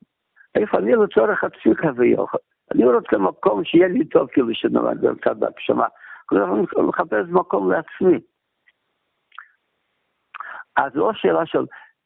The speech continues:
אה, עם לבושים או בלי לבושים, השאלה אם לבושים, בלי לבושים, זה עם הפסר או בלי הפסר, זה נוגע לנבראים, לזולת.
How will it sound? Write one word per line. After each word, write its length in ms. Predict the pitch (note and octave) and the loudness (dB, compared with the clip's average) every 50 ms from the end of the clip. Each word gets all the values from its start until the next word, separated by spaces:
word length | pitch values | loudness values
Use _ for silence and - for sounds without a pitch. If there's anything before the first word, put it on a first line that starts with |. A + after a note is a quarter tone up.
| - | 0
אה, 120 | - C3 B2 | 2 2 4
עם 160 | - D#3 E3 | 4 4 4
לבושים 480 | D#3+ D#3 C#3 A2+ C3 C#3+ - - C3+ A#2+ | 4 2 2 2 0 -2 0 0 0 -2
או 60 | G#2 | -2
בלי 200 | F2+ G#2 G#2 A2+ | 0 0 0 2
לבושים, 520 | A2 A2 G#2+ G#2 A2+ B2+ C3 - - - - - _ - | 2 2 2 0 0 -2 -2 -2 -4 -6 -6 -6 _ -6
השאלה 720 | - - - - - - - - - - - F2 G2 C3 | -4 -4 -2 -2 -2 -2 -4 -4 -6 -4 0 0 0 2
אם 180 | - - C#3+ D3 | 0 0 2 2
לבושים, 380 | D#3 C#3 C3+ B2+ - - F#2 F2+ | 2 2 0 -2 -4 -4 -2 0
בלי 120 | B2+ D#3+ | 2 2
לבושים, 560 | E3+ F3+ F3 F3+ A3 A#3+ G#3 - - G3+ F3 D3 | 4 4 2 2 0 0 0 2 2 2 2 2
זה 60 | D#3 E3+ - - | 2 0 2 4
עם 200 | D#4 E3+ E3 D3+ | 4 4 4 4
הפסר 460 | C3 - D#3 - - - - G3+ G#3 G3 - - - - - - - | 2 0 -2 -4 -6 -2 -2 0 0 -2 -4 -10 -20 -20 -8 -2 0
או 100 | B2+ A#2+ | 0 0
בלי 300 | G#2+ A#2+ C3+ D3+ D3+ D#3 | 2 2 4 4 4 4
הפסר, 220 | E3 - - - - D3 | 2 -2 -2 -2 -2 0
זה 60 | - | 0
נוגע 300 | - A#3 A3+ G#3 - A3 | 0 2 2 4 4 4
לנבראים, 720 | G#3+ G#3+ G#3+ G3+ G3+ G3 E3+ E3 E3+ F#3 G#3 G3+ F3 - F3 - - | 4 2 0 2 2 0 0 2 0 0 2 2 0 0 -2 -4 -4
לזולת. 520 | - A#2 A2 - - - G3+ D#3+ - - | -4 -4 -2 0 0 2 2 0 -2 -6